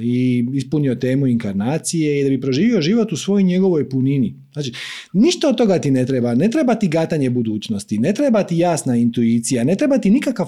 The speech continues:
plan, čak što više, puno ga je bolje nemat. Trebaš samo bit prisutna i u-, postupat iz točke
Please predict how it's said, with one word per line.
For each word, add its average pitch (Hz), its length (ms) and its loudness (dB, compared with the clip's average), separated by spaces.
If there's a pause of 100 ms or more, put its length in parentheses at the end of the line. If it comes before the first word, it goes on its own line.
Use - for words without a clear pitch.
(100)
plan, 101 640 -4 (380)
čak 185 180 -2
što - 200 0
više, 123 280 0
puno 190 240 2
ga 165 60 2
je 143 60 2
bolje 143 240 0
nemat. 117 440 0 (380)
Trebaš 190 400 0
samo 185 680 2
bit 131 400 -2 (360)
prisutna 120 1000 -2
i 120 380 0
u-, 123 380 -4 (100)
postupat 233 920 -2
iz 127 440 -4 (760)
točke 170 720 -2